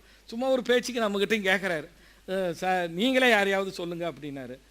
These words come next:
"சார் நான் என்ன சார் சொல்றது, நீங்களே நல்ல எம் டியா போடுங்க, ஒரு புது ச-, இன்ஸ்டிடியூஷனை ஆரம்பிக்கிறோம்" அப்படின்னா. அதுக்கு என்ன சொன்னார் அவர் சார் வந்து, அப்படியா, நீங்க யாரு மனசுல வச்சிருக்கிறீங்க சொல்லுங்க, நான் அது சரியா தவறான்னு பார்க்கறேன்னாரு. நான் சந்தானம்னு சொன்னேன்.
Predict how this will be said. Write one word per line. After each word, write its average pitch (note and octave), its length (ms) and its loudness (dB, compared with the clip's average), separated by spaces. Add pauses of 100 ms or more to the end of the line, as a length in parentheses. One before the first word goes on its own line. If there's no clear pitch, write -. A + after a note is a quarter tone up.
(220)
"சார் E3+ 260 -2
நான் D3 340 -2
என்ன G3+ 220 0
சார் G3+ 160 -2
சொல்றது, F#3 360 -4
நீங்களே A3 360 0
நல்ல A3+ 340 2
எம் G3+ 200 0
டியா G3 200 2
போடுங்க, F3+ 500 -4 (320)
ஒரு F3+ 180 0
புது G3+ 240 -4
ச-, F3 680 2
இன்ஸ்டிடியூஷனை E3+ 460 -6 (100)
ஆரம்பிக்கிறோம்" E3 460 -6
அப்படின்னா. C#3+ 320 -10 (340)
அதுக்கு E3 260 -4
என்ன F#3+ 180 -2
சொன்னார் F3+ 280 -2
அவர் E3 160 -2
சார் D#3+ 260 -4
வந்து, D#3 440 -2 (440)
அப்படியா, E3+ 520 2 (160)
நீங்க F#3 220 0
யாரு G3+ 280 4
மனசுல F3+ 400 -4
வச்சிருக்கிறீங்க D#3 320 -8
சொல்லுங்க, E3 440 -6 (240)
நான் F#3+ 140 0
அது D#3 140 -4
சரியா A3+ 440 4
தவறான்னு F#3 500 -2
பார்க்கறேன்னாரு. C#3+ 480 -8 (340)
நான் F3 180 -6
சந்தானம்னு A3 760 -2
சொன்னேன். E3 340 -6